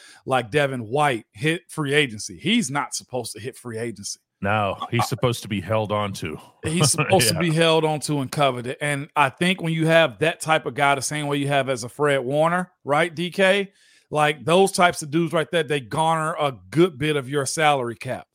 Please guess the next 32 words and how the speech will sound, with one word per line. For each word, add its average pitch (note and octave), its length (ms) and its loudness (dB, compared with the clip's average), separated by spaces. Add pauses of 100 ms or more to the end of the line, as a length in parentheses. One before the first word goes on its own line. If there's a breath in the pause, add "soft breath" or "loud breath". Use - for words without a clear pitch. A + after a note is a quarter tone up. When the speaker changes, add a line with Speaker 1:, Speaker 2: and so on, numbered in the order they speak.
(400)
Speaker 1:
He F3 240 2
will G3+ 200 4
have D#3+ 280 4
a C#3+ 80 -2
pie D3+ 400 2
section C#3+ 580 -4 (260 soft breath)
for D#3 220 2
himself D#3 580 0
when D3 140 -8
it C3+ 80 -10
comes D3+ 280 -6
down D3+ 340 -6
to, D3 320 -4
uh, C3 480 2 (380)
him E3+ 220 -2
being D#3+ 300 -2
a C3+ 60 -6
free C#3 280 -8
agent. C3 360 0 (120)
And C#3 300 -8
I D#3+ 120 2
think D#3+ 220 -8
you're D#3 100 -8
gonna D3+ 140 -4
have D3+ 180 0
to C#3 60 -16
spend D#3+ 280 -8
close D#3+ 380 -2
to C3 120 -8
twenty. C#3 500 -8
I C3+ 120 -2
do, C#3 320 -2